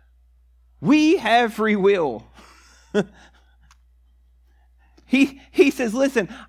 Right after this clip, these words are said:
I've got the authority to do it." And what he's really talking about is Paul,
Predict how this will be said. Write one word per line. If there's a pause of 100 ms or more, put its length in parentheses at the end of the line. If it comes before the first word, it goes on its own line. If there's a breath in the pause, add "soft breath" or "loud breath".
(120)
I've
got
the
authority
to
do
it."
And
what
he's
really
talking
about
is (300 soft breath)
Paul,